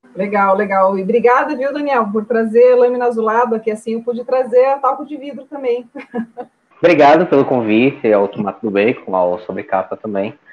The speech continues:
Speaker 2: Bem bacana o papo. É, vou, vou começar a acompanhar,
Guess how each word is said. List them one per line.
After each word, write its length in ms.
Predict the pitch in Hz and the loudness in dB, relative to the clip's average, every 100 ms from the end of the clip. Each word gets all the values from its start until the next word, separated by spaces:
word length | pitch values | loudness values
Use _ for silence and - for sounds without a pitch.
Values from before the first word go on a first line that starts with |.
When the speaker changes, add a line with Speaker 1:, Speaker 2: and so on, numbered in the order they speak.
| - _ _ | -20 _ _
Speaker 2:
Bem 180 | 92 139 | -2 2
bacana 340 | 175 175 151 | 2 2 0
o 60 | 147 | 2
papo. 560 | 131 127 135 151 147 - _ | 4 4 2 -2 -8 -10 _
É, 600 | - 110 110 107 107 101 | 0 2 4 4 4 2
vou, 160 | 107 110 _ | -2 -12 _
vou 200 | 113 107 | -8 -4
começar 340 | 117 131 131 123 | -2 -2 0 -2
a 20 | |
acompanhar, 580 | - 120 117 113 120 | -2 -4 -4 -2 -4